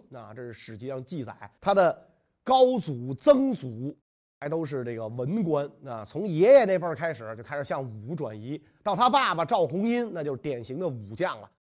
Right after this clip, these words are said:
所以这个骁勇善骑射，后来呢，追随这个后周世宗柴荣啊，因为骁勇善战，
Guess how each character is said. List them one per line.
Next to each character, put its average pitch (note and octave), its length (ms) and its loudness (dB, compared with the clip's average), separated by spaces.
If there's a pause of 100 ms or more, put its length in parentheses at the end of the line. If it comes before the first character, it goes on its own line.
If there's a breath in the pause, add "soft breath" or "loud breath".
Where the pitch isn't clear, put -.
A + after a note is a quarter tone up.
(280)
所 E3+ 200 0
以 F3 80 2
这 D3+ 100 -2
个 C3 180 0 (300 soft breath)
骁 - 340 0
勇 D3+ 340 -2
善 D3+ 300 -4
骑 D3+ 280 -8
射， G#3 200 0 (400 soft breath)
后 C4+ 220 8
来 G#3+ 180 8
呢， G3 260 4 (220)
追 B3 300 4
随 E3+ 240 -4
这 E3+ 160 -4
个 B2 200 -4
后 E3 300 -2
周 F3 200 -2
世 D3+ 260 -10
宗 C3+ 380 -8
柴 D3 240 -6
荣 D3+ 240 -4 (180)
啊， B2 160 -8
因 F#3+ 200 -6
为 F3+ 160 -4
骁 A#3+ 380 0
勇 D#3+ 360 -2
善 C3+ 340 -6
战， D3 200 -2